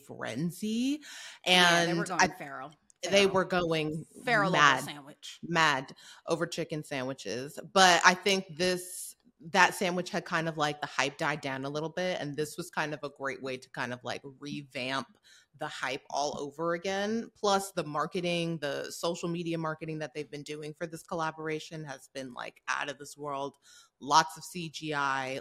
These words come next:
Speaker 1: lots of, like, Popeyes and Truff flags. Like, they've been doing, they've been going in on this,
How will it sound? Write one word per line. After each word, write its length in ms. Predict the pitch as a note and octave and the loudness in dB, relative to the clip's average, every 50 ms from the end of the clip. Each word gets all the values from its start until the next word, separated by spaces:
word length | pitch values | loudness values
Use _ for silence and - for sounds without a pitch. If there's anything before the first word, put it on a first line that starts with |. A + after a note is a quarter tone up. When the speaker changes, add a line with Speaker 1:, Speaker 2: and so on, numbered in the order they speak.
| - | -8
Speaker 1:
lots 280 | - C3+ C3+ C#3+ - - | -6 -6 -6 -6 -6 -10
of, 100 | D3 D#3 | -14 -10
like, 240 | D#3+ C#3+ C3 C3+ - _ _ _ | -8 -8 -8 -8 -12 _ _ _
Popeyes 640 | - - D3 D3+ D#3 - D#3 D3 C#3+ C#3+ D3 - - | -6 -4 -4 -4 -2 -2 -2 -2 -2 -2 -4 -8 -10
and 180 | - B2+ C3 | -14 -14 -14
Truff 640 | - - - - D3+ C#3+ D3 - - - - _ _ _ _ _ _ | -14 -12 -6 -4 -4 -4 -4 -8 -16 -20 -20 _ _ _ _ _ _
flags. 760 | - - C3+ C#3 D3 D#3+ D#3+ D#3+ D#3+ D#3+ D#3+ D#3+ E3 - - - | -16 -8 0 2 2 4 4 2 0 -2 -6 -8 -14 -16 -14 -12
Like, 460 | C#3 D#3+ D#3+ D3+ D3+ D3+ - - - _ _ _ - - - - _ _ - | -6 -2 0 0 0 0 -4 -14 -20 _ _ _ -20 -20 -20 -20 _ _ -20
they've 340 | D3 C#3+ C#3 G3 G3 G3 F#3+ | -10 -2 2 4 4 4 4
been 140 | G3+ F#3 E3+ | 2 0 0
doing, 500 | F3 F3+ E3+ E3 D#3+ D#3 D3+ D3+ D3+ C3+ | 0 0 0 0 0 0 0 -2 -2 0
they've 180 | D3+ D#3+ D#3 D#3 | 0 -2 0 -2
been 160 | E3 D#3+ D3+ | -4 -4 -2
going 300 | C#3+ C3 B2 A#2+ A#2 F#2+ | -2 -2 -2 -2 -4 -4
in 260 | D#2+ A#2 A2 G#2+ G2 | -6 -8 -8 -8 -8
on 240 | - A#2+ G2 D#2+ D#2 | -8 -8 -8 -8 -8
this, 380 | C#2 D2 E2 - - - - | -8 -6 -8 -8 -8 -10 -12